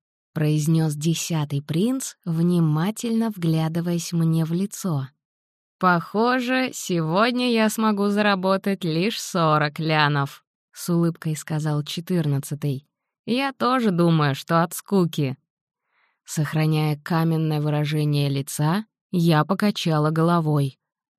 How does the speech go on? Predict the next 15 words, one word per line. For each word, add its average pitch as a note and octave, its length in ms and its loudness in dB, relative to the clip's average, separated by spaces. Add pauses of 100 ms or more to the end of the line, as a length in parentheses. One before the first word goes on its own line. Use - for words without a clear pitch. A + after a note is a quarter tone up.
(220)
"А G#3+ 240 6
вот A#3+ 320 2
и B3 80 4
не F#3+ 180 6
от F3+ 180 2
скуки". A3 800 -2 (840)
Оба E3 380 2
застыли D#3 540 0
в D#3 100 0
изумлении E3 800 2 (300)
и F#3+ 100 2
озадаченно F#3 880 2
взглянули G#3 680 4
на D#3 120 2
меня. D#3+ 400 0